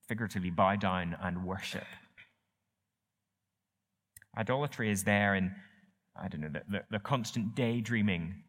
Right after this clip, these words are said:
of, of the next holiday. It's there in, in the never-ending quest for the perfect,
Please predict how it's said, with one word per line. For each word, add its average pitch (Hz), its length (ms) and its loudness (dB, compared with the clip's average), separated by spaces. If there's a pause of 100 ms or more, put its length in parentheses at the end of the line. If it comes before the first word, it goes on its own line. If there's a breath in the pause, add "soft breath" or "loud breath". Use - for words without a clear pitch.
(340)
of, 85 280 -2 (240)
of 92 200 -4
the 101 100 4
next 98 300 2
holiday. 98 640 -2 (2000)
It's - 180 -8
there 123 240 4
in, 110 120 4
in 110 180 2
the 107 80 6
never-ending 110 680 4
quest 101 500 -2
for 95 360 2
the 90 80 -4
perfect, - 560 -2